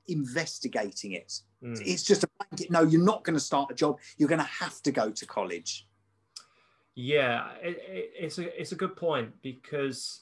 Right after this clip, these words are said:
Speaker 2: obviously whe-, when, when it comes to doing an apprenticeship,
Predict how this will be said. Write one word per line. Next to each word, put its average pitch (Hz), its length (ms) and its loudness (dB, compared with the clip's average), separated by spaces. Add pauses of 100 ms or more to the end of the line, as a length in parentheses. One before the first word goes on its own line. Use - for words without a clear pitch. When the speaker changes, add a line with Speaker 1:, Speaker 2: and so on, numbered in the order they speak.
Speaker 2:
obviously 147 720 -4 (2500)
whe-, 196 260 0
when, 214 220 0
when 180 260 -2
it - 120 -8
comes 175 460 -6
to 147 280 -4
doing 147 240 -2
an 131 80 -4
apprenticeship, 127 760 -8